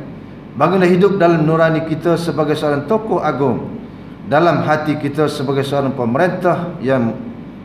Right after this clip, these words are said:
dan melarang, manakala pada pendengaran kita sebagai pembawa berita gembira dan ketakutan. Antara ciri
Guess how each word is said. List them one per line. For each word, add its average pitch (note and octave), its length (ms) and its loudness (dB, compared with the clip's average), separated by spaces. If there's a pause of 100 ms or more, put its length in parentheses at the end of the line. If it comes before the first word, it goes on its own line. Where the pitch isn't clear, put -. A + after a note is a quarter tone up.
dan D#3+ 320 2
melarang, B2+ 560 2
manakala C#3+ 720 0
pada C#3 200 2
pendengaran C3 840 0
kita C3+ 320 -2
sebagai A#2+ 800 0 (160)
pembawa F3+ 800 2 (320)
berita E3 360 2
gembira C3+ 520 0 (560)
dan B2 480 0
ketakutan. F#2+ 640 -6 (3000)
Antara G#3+ 400 2
ciri G#3+ 240 0